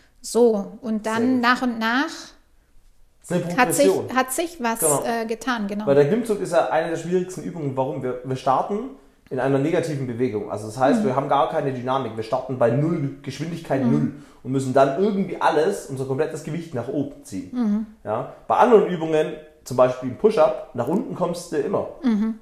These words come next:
Speaker 2: Ja, nach oben hast du entweder eine Dynamik oder du kannst dich unterstützen. Beim Klimmzug startest du halt immer in dieser unteren Position.
Speaker 1: Mhm.
Speaker 2: Und deshalb ist der auch so schwierig. Und deshalb brauchen wir auch eine Progression dahin, um das zu erlernen und das dauert. Wenn ich nur in wots, in Workout of the Day oder sowas,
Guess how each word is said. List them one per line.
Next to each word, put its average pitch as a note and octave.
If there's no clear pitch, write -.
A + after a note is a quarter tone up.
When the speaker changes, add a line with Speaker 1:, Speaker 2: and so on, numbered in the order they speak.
Speaker 2:
Ja, C3+
nach C#3+
oben A#3+
hast D#3+
du -
entweder D3
eine C3
Dynamik B2+
oder D#3
du C#3+
kannst C#3+
dich C#3
unterstützen. C3
Beim G#2
Klimmzug -
startest -
du C3
halt A#2+
immer C3+
in B2+
dieser B2
unteren D3
Position. A3
Speaker 1:
Mhm. -
Speaker 2:
Und A2+
deshalb B2+
ist -
der B2+
auch B2
so -
schwierig. E3+
Und C3
deshalb D3+
brauchen E3+
wir E3
auch D3+
eine D3+
Progression D3
dahin, B2+
um D3+
das C3+
zu C#3+
erlernen A2+
und C#3
das B2
dauert. A#2+
Wenn A#2
ich B2+
nur E3+
in D3+
wots, -
in A#2+
Workout C#3
of C3
the A#2+
Day C3+
oder A2+
sowas, G#2+